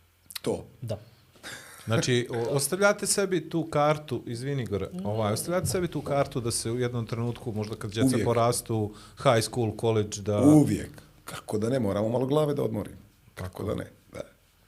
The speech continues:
Speaker 1: Jer ovo je baš ono pressing na glavu bez potrebe.
Speaker 2: A je realno ovdje toliko
Speaker 1: O-
Speaker 2: zarade da ne mogu potrošiti.
Speaker 1: E, to je to. Ali realno ovdje baš se trošiš bez potrebe. Trošiš se na gluposti. Ja i dalje, ja s-, uvijek se vraćam na tu istu priču.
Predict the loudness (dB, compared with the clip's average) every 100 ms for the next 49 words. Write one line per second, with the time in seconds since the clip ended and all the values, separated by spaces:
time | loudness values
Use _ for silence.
0 | _ _ -12 -4 -2 0 0 0 0 0
1 | 0 -2 0 0 0 2 2 2 2 0
2 | -2 -6 -8 -14 -6 -2 0 0 -2 -6
3 | -8 -6 0 2 2 0 0 -2 -4 -8
4 | -12 -16 -12 -6 -4 -2 -2 4 6 6
5 | 8 10 12 12 12 10 10 2 2 8
6 | 8 10 10 10 12 12 10 8 6 4
7 | 4 2 -2 0 0 0 -2 -2 -2 -4
8 | -4 -4 -4 -6 -4 -2 -2 -4 -4 -6
9 | -2 0 2 2 2 4 4 4 2 -2
10 | -6 -2 -2 0 0 0 -2 -2 -2 -4
11 | -2 -6 -6 -10